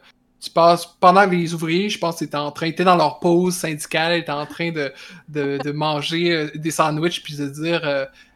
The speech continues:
euh, « Hey, c-, c'est ce soir que ça se, ça se passe, hein ? » C'est comme, « Ah oui, euh, aujourd'hui, euh,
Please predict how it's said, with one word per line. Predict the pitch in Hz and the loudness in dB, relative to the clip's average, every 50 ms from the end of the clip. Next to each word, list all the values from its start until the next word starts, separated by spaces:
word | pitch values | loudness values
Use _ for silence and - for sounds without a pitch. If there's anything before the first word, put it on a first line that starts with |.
| _ _ _ _ _ _ 139 | _ _ _ _ _ _ -20
euh, « | 139 - _ _ - | -20 -20 _ _ -4
Hey, | 170 170 160 151 147 | -2 0 0 0 -2
c-, | 143 - - _ _ _ _ _ _ _ _ _ _ _ _ _ _ _ _ _ _ - | -6 -10 -14 _ _ _ _ _ _ _ _ _ _ _ _ _ _ _ _ _ _ -18
c'est | - - - - - - 160 | -16 -16 -14 -10 -6 -6 -4
ce | - 180 165 | -2 -2 -2
soir | - - 170 180 208 196 175 | 0 2 6 8 8 8 6
que | - | 2
ça | - 147 139 | -4 -6 -6
se, | - - - _ _ | -6 -10 -14 _ _
ça | - - - 156 147 | -12 -8 -8 -8 -8
se | - - | -6 -4
passe, | - 170 175 185 190 180 175 - 170 | -2 -2 0 0 -2 -2 -4 -4 -4
hein ? » | 165 170 180 - - - _ _ _ _ _ _ _ _ | -6 -6 -8 -12 -20 -20 _ _ _ _ _ _ _ _
C'est | - - | -16 -12
comme, « | - 151 143 143 143 143 - _ _ _ _ _ | -10 -10 -10 -10 -12 -14 -18 _ _ _ _ _
Ah | - 185 185 175 | 0 2 2 2
oui, | 185 196 185 160 143 139 135 135 139 139 139 139 | 0 -2 -4 -4 -8 -10 -12 -12 -10 -10 -8 -8
euh, | 139 143 139 139 135 - | -8 -10 -12 -14 -14 -12
aujourd'hui, | 170 165 156 170 160 151 156 185 196 208 190 | -10 -6 -4 -4 -4 -4 -6 -8 -6 -4 -2
euh, | 175 156 147 147 143 143 | -2 -2 -2 -4 -6 -8